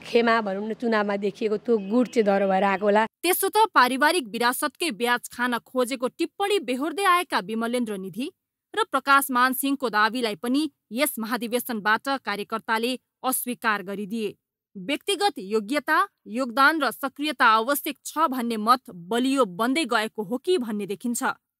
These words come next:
Speaker 2: तर शेखर कोइरालाले पाएको चालिस प्रतिशत मत उनले दिएको पुस्तान्तरणको नारामा समर्थन हो या प्रतिद्वन्दी शेरबहादुर देउबाको विरोध,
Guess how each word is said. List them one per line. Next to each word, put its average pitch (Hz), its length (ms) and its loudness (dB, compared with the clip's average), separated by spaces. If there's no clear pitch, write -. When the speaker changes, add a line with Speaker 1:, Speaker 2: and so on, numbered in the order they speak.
Speaker 2:
तर 247 280 4
शेखर 254 380 -2
कोइरालाले 220 580 2
पाएको 214 420 -2
चालिस 311 460 0
प्रतिशत 262 560 -4
मत 233 220 2
उनले 427 240 2
दिएको 359 420 0
पुस्तान्तरणको 262 960 0
नारामा 226 580 2
समर्थन 220 520 -6
हो 220 280 -2
या 440 140 6
प्रतिद्वन्दी 320 720 2
शेरबहादुर 254 600 -2
देउबाको 226 500 2
विरोध, 208 320 -2